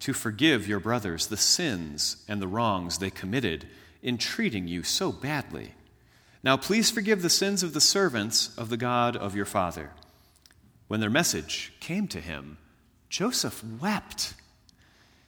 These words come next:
His brothers then came and, and threw themselves down before him. "We are your slaves," they said.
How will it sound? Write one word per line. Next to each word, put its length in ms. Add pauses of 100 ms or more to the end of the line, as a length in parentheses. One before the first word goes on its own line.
(160)
His 200
brothers 440
then 220
came 380
and, 100 (180)
and 220
threw 400
themselves 500
down 260
before 380
him. 280 (180)
"We 240
are 100
your 260
slaves," 1120
they 140
said. 480